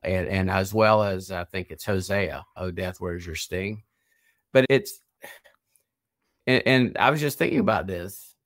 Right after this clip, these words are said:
There's gonna be people dying in the millennium. So is it possible that some of these passages would not be completely fulfilled until after, at the end of the millennium, when Satan is released and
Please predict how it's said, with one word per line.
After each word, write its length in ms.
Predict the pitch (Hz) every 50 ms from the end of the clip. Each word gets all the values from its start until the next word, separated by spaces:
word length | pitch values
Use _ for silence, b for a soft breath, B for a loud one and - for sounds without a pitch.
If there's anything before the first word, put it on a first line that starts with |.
| _ _ -
There's 200 | 135 147 - -
gonna 180 | 226 214 226
be 140 | 269 320 196
people 320 | - - 196 196 - 185
dying 460 | 147 120 143 139 170 220 226 202 175 143
in 100 | 123 117
the 60 | 110
millennium. 580 | 107 107 104 104 98 95 87 82 82 87 92
So 180 | - - 123 117
is 120 | 120 117
it 120 | - - -
possible 680 | - 131 131 143 165 - - 190 185 185 175 175 170 160
that 220 | 143 131 110 - - -
some 300 | - - - 123 123 151
of 80 | 156 135
these 200 | 139 139 139 -
passages 580 | - 123 123 135 143 - 156 - 143 143 139
would 180 | 131 127 123 120
not 220 | 127 120 87 110
be 100 | 120 120
completely 640 | 117 - 113 104 98 - 127 131 120 90 139 143 131
fulfilled 500 | - 131 123 - - 123 117 127 131 127
until 400 | 120 113 - - 110 107 98 - -
after, 680 | 85 98 107 - - _ - - 135 135 139 143 139 - - -
at 160 | 98 90 101
the 140 | 98 95 -
end 260 | 92 104 107 127 135
of 120 | 139 139 139
the 80 | 143
millennium, 760 | 139 139 135 135 135 135 135 143 143 143 143 151 151 - - -
when 220 | 104 104 101 101
Satan 360 | - - - 104 107 - -
is 180 | 123 120 123 123
released 480 | 127 123 123 127 131 143 143 - - 110
and 240 | 101 98 95 95